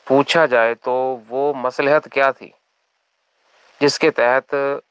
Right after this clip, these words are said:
एक औरत पहले दूसरे मर्द के साथ जाकर मुबाशरत करे, जो कि वापस अपने ही मर्द के पास जाना चाहती है? ऐसा करना तो एक इज़्ज़तदार औरत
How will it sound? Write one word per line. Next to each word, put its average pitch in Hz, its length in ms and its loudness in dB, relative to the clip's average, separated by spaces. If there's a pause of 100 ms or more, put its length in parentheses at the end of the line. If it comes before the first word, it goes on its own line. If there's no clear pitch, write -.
(580)
एक 147 260 0
औरत 127 380 2 (1300)
पहले 147 600 0 (520)
दूसरे 180 460 -2
मर्द 156 340 0
के 151 80 -4
साथ 135 280 0 (640)
जाकर 127 420 0
मुबाशरत 117 580 -2
करे, 139 380 -2 (760)
जो 139 180 2
कि 143 160 2
वापस 117 500 0
अपने 139 260 -8
ही 160 120 -8
मर्द 156 300 0
के 139 80 -6
पास 131 220 -2
जाना 117 260 -2
चाहती 107 400 -8
है? 71 140 -8 (1400)
ऐसा 147 300 2
करना 147 380 0
तो 156 180 -6
एक 147 260 -4
इज़्ज़तदार 135 460 0
औरत 127 220 0